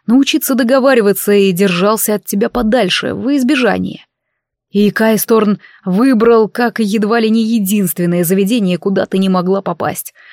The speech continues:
Мне казалось, не могла». Я представила жизнь оборотня после случившегося. Наяр был веселым, справедливым и честным парнем, и он искренне был ко мне привязан. А тут вдруг такое.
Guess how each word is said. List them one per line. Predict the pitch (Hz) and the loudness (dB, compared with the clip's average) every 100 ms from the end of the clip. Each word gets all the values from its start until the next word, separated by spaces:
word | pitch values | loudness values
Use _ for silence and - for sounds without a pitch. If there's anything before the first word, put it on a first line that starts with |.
| - - | -14 -4
Мне | 196 226 240 | -2 0 -4
казалось, | - 226 214 254 202 - - - | -2 -2 0 -2 -2 -6 -8 -4
не | 196 208 | 0 2
могла». | 196 190 180 - - _ _ _ _ _ _ _ _ _ | 2 2 0 -2 -10 _ _ _ _ _ _ _ _ _
Я | 175 185 | -4 -4
представила | 185 240 - 220 214 233 226 | -4 -8 -6 -4 -2 0 0
жизнь | 208 220 202 | 0 0 0
оборотня | 202 220 233 220 208 | -2 -2 -2 -4 -4
после | 196 - 208 | -4 -4 -6
случившегося. | - 214 - 240 202 180 - - - _ _ _ _ | -4 -6 -4 -6 -6 -8 -10 -14 -18 _ _ _ _
Наяр | 220 233 240 233 | 0 2 2 2
был | 214 233 | 2 2
веселым, | 208 214 - 208 202 190 | 0 -2 -2 -2 0 0
справедливым | 180 - 214 202 202 226 202 202 | -2 -4 -2 -2 -2 -2 0 0
и | 214 | -2
честным | - 285 - 269 | -4 -4 0 0
парнем, | 254 277 247 202 175 156 - - - | 0 0 2 2 0 -4 -14 -20 -4
и | 226 | 2
он | 254 247 | 4 6
искренне | 269 247 - 208 202 | 4 2 0 0 0
был | 190 233 | 2 0
ко | - 208 | 0 0
мне | 214 226 | 0 0
привязан. | 226 214 226 190 180 175 _ _ | -2 0 -2 -2 -6 -8 _ _
А | - 208 | -8 -6
тут | 220 - - | -6 -6 -12
вдруг | 190 196 190 - | -10 -6 -6 -4
такое. | - 196 208 214 190 180 | -6 -4 -2 -2 -2 -6